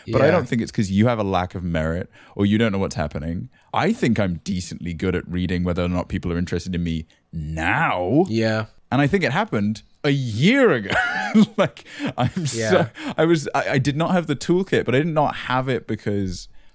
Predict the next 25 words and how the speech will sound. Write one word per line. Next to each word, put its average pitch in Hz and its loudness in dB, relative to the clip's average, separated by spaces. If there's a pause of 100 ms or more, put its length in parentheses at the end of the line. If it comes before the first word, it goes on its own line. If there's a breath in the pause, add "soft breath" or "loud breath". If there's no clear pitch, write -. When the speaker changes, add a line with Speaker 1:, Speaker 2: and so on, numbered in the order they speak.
(160 soft breath)
Speaker 1:
I 101 0
was 92 -2
just - -6
like 98 -4
you. 120 2
I 101 -2
was 95 -4
genetically 113 0
predisposed 104 0
to 92 -6
never 110 0
understand. 104 0
Speaker 2:
Yeah. 98 2
Speaker 1:
I - 0
was 101 -4
like, 95 -6
"I'll 117 2
never 117 0
have 113 0
sex. 117 -6
I 113 0
don't 113 -2
know 113 -2
what's 107 -4
happening." 101 -4